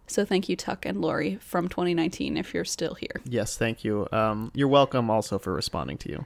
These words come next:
Speaker 1: I love that Alexander responded, but clearly, like, has no memory of this at all. But, I mean, to be fair, we forget things,
Speaker 2: Well,
Speaker 1: like, almost
Speaker 2: and it's
Speaker 1: instantly.
Speaker 2: funny, like, we used to be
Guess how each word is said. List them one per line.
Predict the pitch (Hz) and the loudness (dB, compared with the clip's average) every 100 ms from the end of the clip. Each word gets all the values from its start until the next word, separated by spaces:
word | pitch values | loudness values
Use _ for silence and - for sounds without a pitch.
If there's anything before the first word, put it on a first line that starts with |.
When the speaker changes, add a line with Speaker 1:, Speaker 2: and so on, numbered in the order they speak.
| - | -6
Speaker 1:
I | 226 | 0
love | 220 233 | 2 4
that | 254 | 6
Alexander | 226 226 202 | 4 4 0
responded, | 185 190 170 165 | 2 4 4 2
but | 160 | -2
clearly, | - 175 175 170 | 0 2 6 8
like, | 180 - | 10 8
has | 208 | 8
no | 170 160 | 8 6
memory | 151 151 143 | 4 0 -2
of | - | -4
this | 190 - - | -4 -4 -2
at | 165 | 0
all. | - 190 | 0 4
But, | 190 - | 4 6
I | 202 | 6
mean, | 226 | 6
to | 240 | 4
be | 247 | 4
fair, | 247 196 | 6 6
we | 180 180 | 8 4
forget | - 180 - - | 2 -2 -2 -2
things, | - 170 180 - - - | -4 -4 -6 -10 -20 4
Speaker 2:
Well, | 170 170 | 12 12
Speaker 1:
like, | 170 | 12
almost | 160 - | 6 2
Speaker 2:
and | 147 | 6
it's | 151 | 6
Speaker 1:
instantly. | - - | 6 2
Speaker 2:
funny, | 113 117 113 | 0 2 4
like, | 123 135 | 4 6
we | 143 | 8
used | 135 127 | 8 6
to | 131 | 2
be | 120 120 120 | 4 4 4